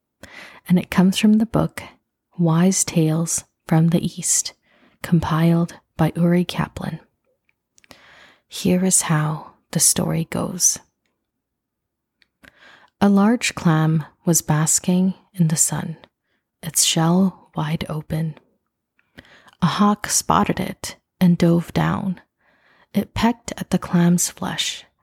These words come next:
and the angry clam shut its shell and gripped the hawk's beak. "Let go," yelled the hawk. "If it doesn't rain today and it doesn't rain tomorrow, you'll definitely be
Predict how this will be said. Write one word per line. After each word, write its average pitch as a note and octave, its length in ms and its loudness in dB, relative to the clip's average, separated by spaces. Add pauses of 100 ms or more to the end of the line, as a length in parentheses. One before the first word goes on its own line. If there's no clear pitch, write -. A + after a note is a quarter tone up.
and F3 160 2
the - 100 -6
angry F#3+ 360 4
clam D#3+ 540 0
shut - 340 -2
its G3 160 -2
shell F3 480 -2
and E3+ 180 2
gripped - 360 -2
the D#3+ 80 -4
hawk's - 400 -6
beak. - 420 -10 (960)
"Let - 260 -2
go," F#3 480 2 (240)
yelled E3 260 0
the D3 140 -2
hawk. - 360 -4 (520)
"If F3+ 140 0
it F#3 120 0
doesn't G3 380 2
rain F#3 240 4
today E3 560 -2 (160)
and E3 140 2
it F3 160 -4
doesn't - 400 0
rain E3+ 180 4
tomorrow, E3 680 -4 (380)
you'll F3 200 2
definitely A3 640 0
be F3 440 2